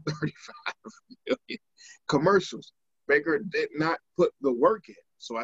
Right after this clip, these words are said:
think there's a part, uh, he didn't put the same kind of work in, let me say. I don't, I don't wanna say he didn't do any work. He didn't do the important work, if he did any work. Uh, he didn't keep himself in shape, and he didn't allow himself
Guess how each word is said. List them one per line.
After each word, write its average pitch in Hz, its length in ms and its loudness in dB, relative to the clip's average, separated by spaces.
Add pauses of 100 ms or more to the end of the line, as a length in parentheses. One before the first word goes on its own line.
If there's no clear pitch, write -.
(100)
think 156 160 -8
there's 131 220 -6
a 113 60 -8 (100)
part, 127 240 -2 (1160)
uh, 104 320 0 (100)
he 180 100 4
didn't 170 180 2
put 160 140 2
the - 80 -20
same 170 400 2
kind 117 240 -6
of 95 60 -12
work 92 320 -8
in, - 80 -20 (360)
let 101 80 -10
me 87 80 -18
say. - 180 -14 (120)
I 107 60 -2
don't, 113 260 -2
I 113 80 0
don't 127 140 4
wanna 143 140 4
say 143 200 2
he 151 120 6
didn't 139 180 -2
do 143 200 0 (100)
any 165 280 2
work. 113 240 -2 (1300)
He 185 100 4
didn't 202 200 2
do 170 140 6
the 156 140 -2
important 127 500 -2
work, 107 200 -8
if 117 160 -12
he 101 80 -20
did 104 140 -12
any 87 280 -20
work. - 200 -20 (760)
Uh, 98 160 0
he 123 140 -4
didn't 160 280 2
keep 160 200 2
himself 147 420 0
in 147 80 6
shape, 110 380 -2
and 107 80 -10
he 110 140 -6
didn't 127 480 -4 (140)
allow 123 520 2
himself 117 560 -2